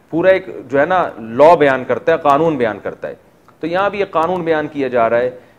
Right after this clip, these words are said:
कि शुक्र का दो त-, दो तरीके हैं, एक जिस्मानी, ए, इबादत भी और माली इबादत भी। माल भी खर्च करना है और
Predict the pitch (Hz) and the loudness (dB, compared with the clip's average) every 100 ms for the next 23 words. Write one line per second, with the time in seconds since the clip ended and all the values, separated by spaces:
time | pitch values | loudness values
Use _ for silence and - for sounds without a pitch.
0 | - 147 - 160 160 160 143 143 143 139 | -10 -10 -8 -2 -2 0 -2 -2 -4 -6
1 | - 139 139 123 120 123 120 120 117 113 | -6 -6 -4 -6 -6 -6 -4 -4 -6 -14
2 | - 120 139 170 170 - - _ _ 120 | -6 -4 -2 -4 -8 -12 -20 _ _ -6
3 | 123 123 113 120 120 127 147 143 170 165 | -2 -2 -4 -4 0 0 0 -4 -12 -12
4 | - _ 113 127 120 110 113 110 90 92 | -20 _ -4 -4 -2 -4 -4 -6 -8 -8
5 | 92 82 104 95 _ _ 92 98 127 151 | -10 -10 -14 -14 _ _ -12 -4 -2 -2
6 | 160 170 - 170 151 160 160 156 147 - | -2 -2 -2 -4 -2 -2 -2 -2 -6 -14
7 | - - 117 131 170 - | -20 -6 0 4 4 0